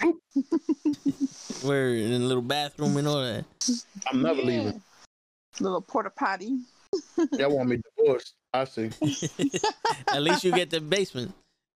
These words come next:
Speaker 1: Oh, dang.
Speaker 2: But I mean,
Speaker 3: Nice
Speaker 2: at, at that
Speaker 3: little
Speaker 2: point, that's
Speaker 3: spot.
Speaker 2: all you
Speaker 1: I'll
Speaker 2: need.
Speaker 1: just get the basement.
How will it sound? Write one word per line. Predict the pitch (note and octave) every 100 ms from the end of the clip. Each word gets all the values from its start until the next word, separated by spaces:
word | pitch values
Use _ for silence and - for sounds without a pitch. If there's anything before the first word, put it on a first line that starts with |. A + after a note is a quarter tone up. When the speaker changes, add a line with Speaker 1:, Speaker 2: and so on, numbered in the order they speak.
| - - - _ _ - - F3+ G3+ A3
Speaker 1:
Oh, | G3 G#3 F4 G3 F3+ A3+
dang. | F4+ - A4 D4 - F#4 - -
Speaker 2:
But | F#3+ E3
I |
mean, | F#3 G3
Speaker 3:
Nice | F#3+
Speaker 2:
at, | D#3
at | D3+
that | - B2+
Speaker 3:
little |
Speaker 2:
point, | F3+ E3+
that's | E3+ E3
Speaker 3:
spot. | F3
Speaker 2:
all |
you | F3
Speaker 1:
I'll | F3+ F#3+
Speaker 2:
need. | G3+ D#3
Speaker 1:
just | B2 -
get | G#3+
the | G3+
basement. | G3 F#3 - D#3+ D#3